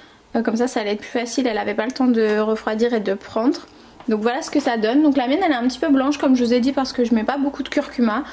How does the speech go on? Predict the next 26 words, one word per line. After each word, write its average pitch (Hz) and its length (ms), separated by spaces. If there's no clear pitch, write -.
Donc 240 160
maintenant, 262 260
vous 285 80
pouvez 254 220
voir, 277 180
ça 240 160
fume 294 260
encore. 269 480
Euh, 226 320
je 226 80
vais 233 60
attendre 311 340
que 302 120
ça 233 220
refroidisse 254 840
avant, 240 400
euh, 220 320
de 214 320
faire 285 280
et - 120
de 220 100
mettre 269 320
la 233 100
meringue 254 400
dessus. 262 580
Et 277 140